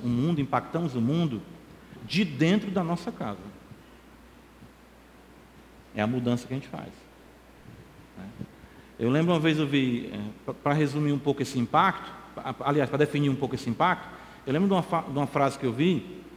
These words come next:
acho que é daquele, é, Vincent Chang, né? Que eu não sei se é real ou não, o pessoal diz que é um, não existe não, pessoal, mas enfim, tem lá o, os artigos. E, e,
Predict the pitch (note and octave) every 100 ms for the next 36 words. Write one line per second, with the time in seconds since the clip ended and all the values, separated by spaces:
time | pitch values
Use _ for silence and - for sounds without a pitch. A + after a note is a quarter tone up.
0 | - - - - - - - - - -
1 | - - A#2 C#3 C3+ C3+ B2 A2 F#2+ C#3
2 | F3 E3 - - D#3 C3+ A2 D#3+ G3+ -
3 | - - - E3 E3+ E3+ - D3+ C3+ C#3
4 | C3 C3 D3+ C3 C#3 C3+ C3 B2+ B2+ D#3+
5 | E3+ D#3+ E3 C#3+ D#3 C#3 D3+ E3 A#2+ C3+
6 | C3+ C#3+ D3+ A#2+ - D#3 D#3 E3+ D#3+ -
7 | - C3+ D#3+ B2+ F#2+ - - - - -
8 | - A#2+ - D#3+ E3 - E3+